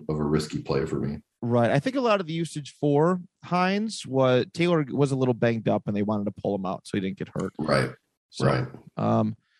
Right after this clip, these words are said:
Speaker 2: so, all right. Uh, yeah, other than that,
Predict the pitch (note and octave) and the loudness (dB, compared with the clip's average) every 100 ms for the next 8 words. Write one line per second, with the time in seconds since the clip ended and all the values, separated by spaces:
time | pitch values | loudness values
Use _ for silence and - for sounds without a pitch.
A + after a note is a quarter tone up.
0 | _ _ _ _ _ _ - - _ - | _ _ _ _ _ _ -20 -20 _ -4
1 | D#3+ E3+ F#3+ B3 C4 - - E3 E3 E3 | 2 4 4 2 0 -6 -2 2 6 6
2 | E3 C#3+ - - D#3 A3 F#3+ G#3+ G3 G#3 | 4 0 -8 -8 -4 0 0 0 0 2
3 | A#3 | 2